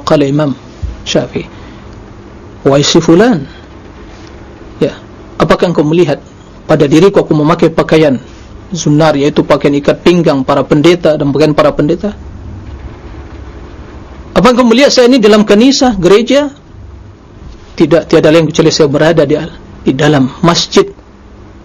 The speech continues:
Baitun min buyutillah." Kata beliau, bila hadisnya sahih dari Nabi sallallahu alaihi wasallam,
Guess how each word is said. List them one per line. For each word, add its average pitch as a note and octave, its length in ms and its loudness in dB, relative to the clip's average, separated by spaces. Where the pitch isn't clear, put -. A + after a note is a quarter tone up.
Baitun G3 400 2
min D#3 160 0
buyutillah." D#3 800 -2
Kata - 240 -4
beliau, G3 400 2
bila D3+ 240 2
hadisnya D#3 480 0
sahih E3+ 320 0
dari D#3 160 2
Nabi D3+ 240 0
sallallahu D3 400 -2
alaihi C#3 180 -2
wasallam, E3 400 -4